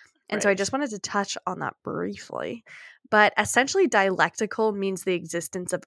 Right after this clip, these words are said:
Speaker 1: opposites. So in
Speaker 2: Mm-hmm.
Speaker 1: D B T, people are taught these two strategies that are seemingly opposite. So one of them being acceptance, so that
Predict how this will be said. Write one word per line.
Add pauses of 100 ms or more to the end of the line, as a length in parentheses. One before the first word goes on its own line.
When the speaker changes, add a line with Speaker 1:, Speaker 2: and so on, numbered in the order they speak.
Speaker 1:
opposites.
So
in
Speaker 2:
Mm-hmm.
Speaker 1:
D
B
T,
people
are
taught
these
two (480)
strategies
that
are
seemingly
opposite.
So
one
of
them
being
acceptance,
so
that